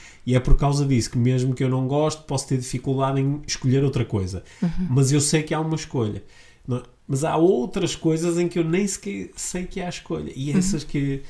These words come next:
Speaker 1: que eu acho que às vezes é, é, é mu-, estamos tão focados nas escolhas que já conhecemos, que temos à nossa disposição,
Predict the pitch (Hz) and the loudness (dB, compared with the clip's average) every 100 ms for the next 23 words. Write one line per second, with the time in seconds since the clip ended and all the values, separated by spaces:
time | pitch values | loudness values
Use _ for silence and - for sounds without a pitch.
0 | - - - 135 135 - 143 139 139 131 | -14 -18 -4 0 0 0 -2 0 2 2
1 | 131 - 120 123 - 139 165 - 156 143 | 0 -2 0 0 0 -2 -2 -2 -2 -2
2 | - 170 175 - - 139 120 107 - - | 2 2 2 10 10 10 0 -4 -8 -12
3 | - - 123 120 117 - - 143 135 - | -12 -4 0 0 0 -4 -2 0 -2 -4
4 | 131 123 131 - 131 123 - 113 113 - | -4 -2 -2 -2 -4 -2 -2 -2 -4 -6
5 | 113 113 113 110 - 110 - 113 107 - | -4 -2 -2 -2 -4 -8 -6 -4 -4 -6
6 | 92 127 | -8 -10